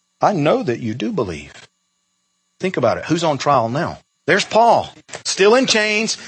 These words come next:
looking around, makes eye contact with King Agrippa. "Do you believe the prophets? I know you do. I know you do." Then Agrippa said to Paul, "You almost persuade me to become a Christian." And Paul said, "I would to God that not only you, but also all who hear me today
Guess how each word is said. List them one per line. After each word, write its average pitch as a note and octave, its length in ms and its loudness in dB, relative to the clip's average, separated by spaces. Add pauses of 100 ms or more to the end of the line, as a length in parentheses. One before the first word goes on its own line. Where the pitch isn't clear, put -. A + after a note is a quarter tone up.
(120)
looking A3 320 4
around, F#3+ 400 2 (160)
makes G3+ 300 2
eye F#3+ 160 4
contact D#3+ 580 2
with C#3 160 -2
King F3 240 0
Agrippa. D#3+ 400 2
"Do G#2+ 100 -4
you D#3+ 120 -4
believe A3 300 -2
the A#3+ 60 -6
prophets? - 640 -6 (480)
I A3 100 -4
know C#3 180 0
you B3 160 -4
do. G2 220 -8 (720)
I - 80 -12
know E3 220 -6
you D3+ 160 -6
do." - 200 -18 (280)
Then C3+ 120 2
Agrippa C3+ 320 2
said A#2 220 -2
to A2 80 -4
Paul, A#2 320 0
"You D#3+ 240 -6
almost F3 560 -6
persuade G2+ 420 -4
me A#2 140 -4
to A#3 80 -8
become G2+ 280 -8
a E2+ 60 -10
Christian." E2 400 -14 (420)
And A#2+ 120 -4
Paul C#3 220 6
said, C#3+ 220 4
"I B2+ 100 6
would D3 240 2
to D3 60 0
God D3 340 6
that C#3 120 2
not C#3 220 4
only E3+ 260 4
you, E3+ 400 6
but C#3 200 4
also D#3+ 440 6
all F#3 440 8
who G#3 120 4
hear A3 240 6
me G3+ 200 4
today A2+ 580 0